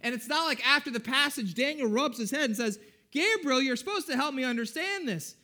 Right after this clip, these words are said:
Seventy weeks, I now have a hundred questions."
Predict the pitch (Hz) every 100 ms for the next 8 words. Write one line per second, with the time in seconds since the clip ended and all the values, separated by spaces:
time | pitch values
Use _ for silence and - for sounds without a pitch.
0 | _ - 339 381 359 277 254 370 392 -
1 | 247 349 330 294 262 233 226 311 302 -
2 | 381 381 392 311 185 - -